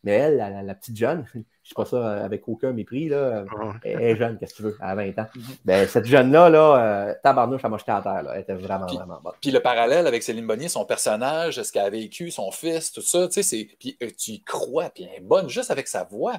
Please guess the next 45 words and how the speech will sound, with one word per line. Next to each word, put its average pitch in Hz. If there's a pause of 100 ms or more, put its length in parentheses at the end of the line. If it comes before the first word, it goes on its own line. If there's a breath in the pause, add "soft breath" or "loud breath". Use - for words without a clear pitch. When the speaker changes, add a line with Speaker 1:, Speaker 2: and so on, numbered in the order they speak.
Speaker 3:
On 110
la 113
voit 208
pas, 185
Speaker 1:
Ouais. 320
Speaker 3:
là. 311 (180)
Speaker 1:
Non, -
Speaker 3:
Tu -
sais, 151
Speaker 1:
on 139
voit 180
Speaker 3:
c'est -
Speaker 1:
personne, 214
Speaker 3:
juste 226
Speaker 1:
c'est 269
ça, 220
Speaker 3:
c'est 185
Speaker 1:
c'est 349
Speaker 3:
ça, 370
Speaker 1:
ça, 214
Speaker 3:
c'est, 170
Speaker 1:
exactement. 175 (120)
Speaker 3:
tu 127
les 120
as 120
toutes 135
dans 147
Speaker 1:
Puis 135
Speaker 3:
ta 131
Speaker 1:
les 135
autres 165
Speaker 3:
tête. 180
Speaker 1:
aussi, 359
ils 170
ont 139
trouvé 135
ça 143
difficile, 165
là. 143
Ils 131
ont 113
Speaker 3:
Ouais. 107
Speaker 1:
dit, 110
crime, 247
euh, 101